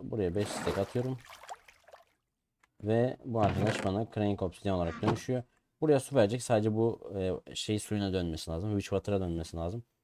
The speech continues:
Burada dört kovada Witchwater'ımız oto-, var. Hazırda beklesin yani.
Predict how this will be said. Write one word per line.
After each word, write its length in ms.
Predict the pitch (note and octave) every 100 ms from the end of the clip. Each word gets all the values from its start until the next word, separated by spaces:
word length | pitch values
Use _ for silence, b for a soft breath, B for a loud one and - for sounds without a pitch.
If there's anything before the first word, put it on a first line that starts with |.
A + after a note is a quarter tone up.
| _ _ -
Burada 160 | B2+
dört 180 | A#2 A2
kovada 300 | - G#2+ G#2+
Witchwater'ımız 600 | G#2+ G#2+ A2 - G#2+ G#2
oto-, 300 | G2 - -
var. 220 | G#2 F#2 -
Hazırda 420 | E2+ E2+ E2+ F2
beklesin 400 | F2 G2 - E2+
yani. 300 | D#2 F2